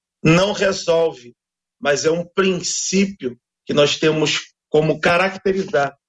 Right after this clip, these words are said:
de um arrependimento, de algo bíblico e, é, é, isso também vai ser dado sequência, como se fosse um primeiro passo.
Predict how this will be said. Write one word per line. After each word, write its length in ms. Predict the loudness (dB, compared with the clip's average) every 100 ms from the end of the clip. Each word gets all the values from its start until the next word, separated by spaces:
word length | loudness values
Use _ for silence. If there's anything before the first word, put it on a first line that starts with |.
| _ _
de 80 | -2
um 100 | 2
arrependimento, 1120 | 2 0 -4 -4 -4 -4 0 2 2 0 -8 -20 _ _ _ _
de 200 | -2 0
algo 460 | 2 2 -2 -8 -16
bíblico 800 | -6 -4 -2 -2 -2 0 -2 -4 _ _ _ -6
e, 520 | -2 0 0 0 -4 _ _ _ -2
é, 260 | 2 2 2
é, 340 | 0 0 0 -8 _ -6
isso 320 | -6 -6 -2
também 340 | -2 0 -4
vai 200 | 0 -2
ser 340 | -2 -4 -6 -2
dado 260 | 0 0 -2
sequência, 680 | 0 -2 0 0 0 -6
como 140 | -4 -4
se 100 | -2
fosse 200 | -2 0
um 60 |
primeiro 340 | 2 2 2 0
passo. 340 | -2 -2 -8